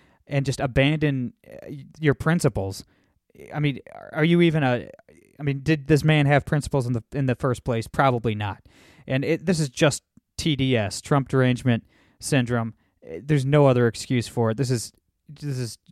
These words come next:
horrible. I mean, this is absolutely an abomination from Governor Kasich.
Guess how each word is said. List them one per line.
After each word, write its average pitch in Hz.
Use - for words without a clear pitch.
horrible. 104
I -
mean, 139
this 147
is 143
absolutely 131
an 117
abomination 113
from 117
Governor 110
Kasich. 104